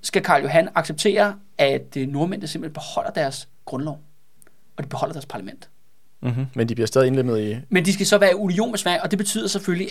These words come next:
Speaker 1: at Christian Frederik skal abdicere
Speaker 2: Ja.
Speaker 1: som konge, og så skal Karl Johan... Altså han, Karl Johan skal sådan set bare indtage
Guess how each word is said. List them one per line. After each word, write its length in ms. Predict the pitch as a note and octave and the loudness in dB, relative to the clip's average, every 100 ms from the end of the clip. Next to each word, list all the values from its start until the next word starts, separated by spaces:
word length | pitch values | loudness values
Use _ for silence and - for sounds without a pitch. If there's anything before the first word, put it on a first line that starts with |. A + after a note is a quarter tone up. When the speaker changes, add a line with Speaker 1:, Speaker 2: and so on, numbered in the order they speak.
| - | 2
Speaker 1:
at 200 | D#3+ D#3 | 2 2
Christian 260 | D#3 D3+ | -4 -4
Frederik 300 | D3+ F3+ - | -4 -2 -2
skal 160 | - E3+ | -2 -2
abdicere 420 | C3+ D3 C3+ D#3 - - - - | -2 -6 -6 -8 -12 -18 -14 0
Speaker 2:
Ja. 100 | C3+ - - | 0 0 -10
Speaker 1:
som 160 | E3 | -4
konge, 260 | D3+ C#3 D3 | 2 2 2
og 120 | D#3 | -6
så 60 | D#3+ | -6
skal 160 | - | -8
Karl 200 | - D3+ | 0 0
Johan... 380 | C#3 F3 F#3+ G3+ - - - - - | 2 0 -2 -4 -14 -20 -20 -8 0
Altså 180 | E3+ F3 | 4 4
han, 160 | F3+ E3 | 2 0
Karl 140 | - E3+ | 2 4
Johan 160 | F3+ | 4
skal 140 | G3 G3+ | 0 -2
sådan 140 | F#3 | -2
set 120 | F3 | 2
bare 140 | E3 E3 A3 | 2 2 0
indtage 480 | F#3 - E3+ D3 | -2 0 -2 -4